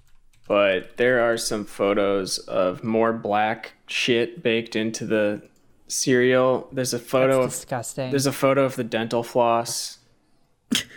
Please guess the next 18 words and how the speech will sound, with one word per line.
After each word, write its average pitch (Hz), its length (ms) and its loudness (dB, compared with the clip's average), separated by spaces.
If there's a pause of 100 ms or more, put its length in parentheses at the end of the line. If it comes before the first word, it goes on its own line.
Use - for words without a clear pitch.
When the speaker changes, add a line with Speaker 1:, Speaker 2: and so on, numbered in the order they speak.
(160)
Speaker 1:
Uh, 104 460 -2
and 127 140 -6
there's 131 140 -4
a 131 60 -4
photo 135 320 0
of 120 120 -6
just - 180 -2
the 123 140 -2
other 123 360 -2 (380)
detritus - 920 0 (840)
Speaker 3:
I, 226 240 0
Speaker 1:
that, 196 100 -2
Speaker 3:
I 208 100 2
am 254 260 0
Speaker 1:
uh, - 80 -2
Speaker 3:
curious. 262 240 2
Speaker 1:
came 240 160 0
out. - 240 0